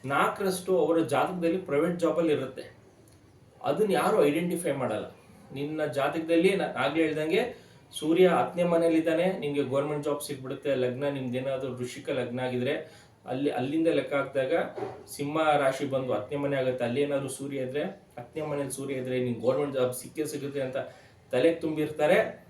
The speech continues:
ಅಲ್ಲಿ ಸಿಗ್ತಾ ಇರಲ್ಲ, ಹತ್ತು ವರ್ಷ ಆದ್ರೂನು ಅವ್ರು ಪ್ರಯತ್ನ ಬಿಡ್ತಾ ಇರಲ್ಲ. ಅಂದ್ರೆ ಅವ್ರ ಲೈಫ್ನ ಹಾಳು ಮಾಡ್ಕೊಳ್ತಾ ಇರ್ತಾರೆ. ಗವರ್ನಮೆಂಟ್ ಜಾಬ್‌ನ ಯಾವತ್ತೂ ಸೆಕೆಂಡರಿ ಆಗೇ ಇಟ್ಕೊಳ್ಳಿ.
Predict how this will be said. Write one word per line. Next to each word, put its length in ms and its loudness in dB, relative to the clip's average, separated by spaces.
ಅಲ್ಲಿ 160 -2
ಸಿಗ್ತಾ 460 0
ಇರಲ್ಲ, 280 2
ಹತ್ತು 200 -2
ವರ್ಷ 160 -4
ಆದ್ರೂನು 380 0
ಅವ್ರು 280 -2
ಪ್ರಯತ್ನ 400 0
ಬಿಡ್ತಾ 320 -2
ಇರಲ್ಲ. 220 -4
ಅಂದ್ರೆ 380 0
ಅವ್ರ 240 -2
ಲೈಫ್ನ 500 -2
ಹಾಳು 160 0
ಮಾಡ್ಕೊಳ್ತಾ 420 -8
ಇರ್ತಾರೆ. 520 -8
ಗವರ್ನಮೆಂಟ್ 760 0
ಜಾಬ್‌ನ 300 -2
ಯಾವತ್ತೂ 460 -2
ಸೆಕೆಂಡರಿ 560 0
ಆಗೇ 160 2
ಇಟ್ಕೊಳ್ಳಿ. 380 -2